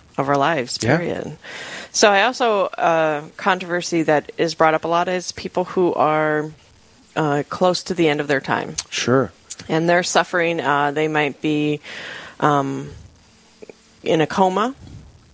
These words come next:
Speaker 1: and
Speaker 2: Mm-hmm.
Speaker 1: they might be suffering, or, um, a family loved one just wants to end their suffering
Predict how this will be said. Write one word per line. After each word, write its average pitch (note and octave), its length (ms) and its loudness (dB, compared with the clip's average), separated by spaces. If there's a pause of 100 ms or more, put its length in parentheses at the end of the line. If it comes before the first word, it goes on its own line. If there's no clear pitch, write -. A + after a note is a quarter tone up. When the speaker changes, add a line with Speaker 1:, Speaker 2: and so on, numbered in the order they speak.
(200)
Speaker 1:
and G#3 80 0
Speaker 2:
Mm-hmm. D3 260 0
Speaker 1:
they D#3 120 2
might D3+ 140 0
be D#3+ 100 -6
suffering, D#3+ 500 -2
or, D3 500 2 (680)
um, C#3 580 -4
a D3+ 140 4
family E3+ 840 2
loved D#3+ 300 0
one D#3+ 320 0
just D#3 220 -6
wants D3+ 240 0
to - 200 -2
end D#3+ 140 0
their C#3+ 140 0
suffering C3 640 -2